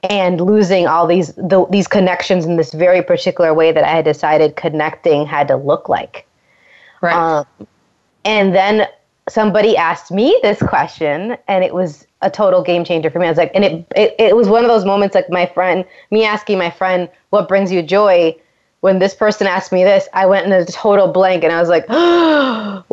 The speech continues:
Speaker 1: "What?" <laughs>
Speaker 2: Yes.
Speaker 1: And it was, and it was, "If you knew you couldn't lose, what would you choose?"
Speaker 2: Mm,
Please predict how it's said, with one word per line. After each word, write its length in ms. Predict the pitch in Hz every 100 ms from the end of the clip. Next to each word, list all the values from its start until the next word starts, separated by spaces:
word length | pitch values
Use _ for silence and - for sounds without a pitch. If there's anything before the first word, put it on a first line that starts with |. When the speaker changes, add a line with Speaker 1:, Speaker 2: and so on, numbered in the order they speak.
| -
Speaker 1:
"What?" 680 | 262 294 285 294 294 285 349
<laughs> 40 | 539 554 480 277 - - - - _ - _
Speaker 2:
Yes. 220 | 220 214 277
Speaker 1:
And 0 |
it 240 | 330 311
was, 140 | 294 _ _ -
and 100 | 269
it 80 | 269
was, 220 | 269 -
"If 240 | 240 240
you 180 | 233 240
knew 300 | 220 226 254
you 200 | 277 269
couldn't 400 | 269 - 240 240
lose, 720 | 220 220 277 262 196 185 185 -
what 240 | 165 196 170
would 160 | 175
you 100 | 180
choose?" 500 | 165 302 240 - - _ _ _ _ _ _
Speaker 2:
Mm, 480 | 202 247 285 175 147